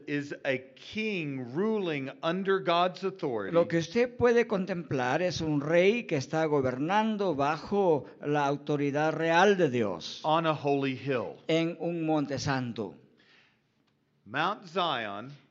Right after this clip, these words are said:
Speaker 2: El monte Sión,
Speaker 1: in a manner parallel to Mount Sinai,
Speaker 2: en una manera que es paralelo al monte Sinaí,
Speaker 1: is a holy dwelling place
Speaker 2: es un lugar santo de morada
Speaker 1: of the Lord.
Speaker 2: del Señor.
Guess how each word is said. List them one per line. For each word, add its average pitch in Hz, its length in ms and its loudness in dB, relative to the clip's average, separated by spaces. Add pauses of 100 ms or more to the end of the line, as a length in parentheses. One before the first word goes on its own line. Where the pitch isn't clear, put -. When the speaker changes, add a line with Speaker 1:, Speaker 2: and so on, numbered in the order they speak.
Speaker 2:
El 131 200 0
monte 190 420 2
Sión, 147 880 -2 (100)
Speaker 1:
in 170 100 -2
a 156 60 -2
manner 170 340 -2
parallel 196 640 0
to 165 200 -8
Mount 156 340 -4
Sinai, 110 600 -4
Speaker 2:
en 160 100 2
una 214 160 2
manera 180 540 4
que 170 100 0
es 170 100 -2
paralelo 165 580 4
al 156 100 4
monte 165 400 0
Sinaí, 160 640 -2 (160)
Speaker 1:
is 156 160 -6
a 143 100 0
holy 220 520 -2
dwelling 170 600 -2
place 113 400 -6
Speaker 2:
es 180 340 0
un 196 220 -2
lugar 180 400 4
santo 220 760 0
de 185 140 2
morada 151 800 0 (120)
Speaker 1:
of 143 200 -2
the 139 100 -2
Lord. 123 440 -2 (100)
Speaker 2:
del 139 380 2
Señor. 113 460 -4